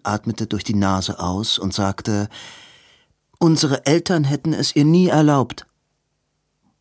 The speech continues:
„Du redest nicht viel über deine Eltern.“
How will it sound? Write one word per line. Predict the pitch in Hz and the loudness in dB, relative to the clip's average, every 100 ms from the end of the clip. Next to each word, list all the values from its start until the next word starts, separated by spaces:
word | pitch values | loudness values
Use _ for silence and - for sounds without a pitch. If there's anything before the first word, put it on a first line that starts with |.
| _ - | _ -8
„Du | 90 98 95 | -2 -2 0
redest | 110 110 101 110 | -2 -2 -2 -2
nicht | - - | -4 0
viel | 196 147 | 2 2
über | 78 90 | 0 -6
deine | 90 87 95 87 | -4 -2 -2 -2
Eltern.“ | 101 117 104 101 | -2 -2 -2 -2